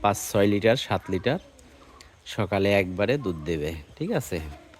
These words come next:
পাঁচ, ছয়, সাত এর মধ্যেই দুধের যে, আহ, রেকর্ডটা, সেটা থাকবে। আমাদের ঠিকানা রাজশাহী বিভাগ, নওগাঁ জেলা,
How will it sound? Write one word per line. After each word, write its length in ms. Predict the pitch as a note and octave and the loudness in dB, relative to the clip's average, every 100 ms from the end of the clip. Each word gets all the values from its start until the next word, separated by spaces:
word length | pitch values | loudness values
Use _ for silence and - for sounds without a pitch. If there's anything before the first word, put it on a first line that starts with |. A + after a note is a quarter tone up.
| - - - - - - | -20 -20 -20 -20 -20 -2
পাঁচ, 320 | A#2 G#2 - | 0 0 0
ছয়, 180 | A#2 A#2+ | 2 2
সাত 380 | - - B2+ B2+ | 2 -2 0 4
এর 140 | A2+ | 2
মধ্যেই 440 | G#2+ F#2+ F#2 B2 F3 - - - | 4 0 0 0 0 -8 -20 -12
দুধের 340 | F#2+ G2+ F#2+ F#2+ | -2 0 2 0
যে, 200 | F#2 G2 | 2 2
আহ, 420 | F#2 - F#2+ F#2+ | 2 0 0 0
রেকর্ডটা, 440 | G2 F2+ F#2 C#3 | 0 0 -2 -2
সেটা 300 | D3 G2 F#2+ | -2 -2 0
থাকবে। 420 | E2+ D#2 D2+ D2+ D2+ - - - - - _ - _ _ - - _ - - _ _ _ _ - _ - - - - - | 0 -2 -4 -8 -8 -10 -16 -20 -20 -20 _ -20 _ _ -20 -20 _ -20 -20 _ _ _ _ -20 _ -20 -20 -20 -20 -8
আমাদের 240 | G#2+ A2+ A2+ | 0 2 4
ঠিকানা 440 | B2+ A#2+ A#2+ B2 | 2 2 2 4
রাজশাহী 320 | A#2 - A#2+ | 2 2 2
বিভাগ, 320 | G#2+ G#2+ A#2 A2 | 2 2 0 2
নওগাঁ 360 | G2 F#2+ G2+ | 2 4 2
জেলা, 300 | F#2+ G#2 D3 | 2 2 0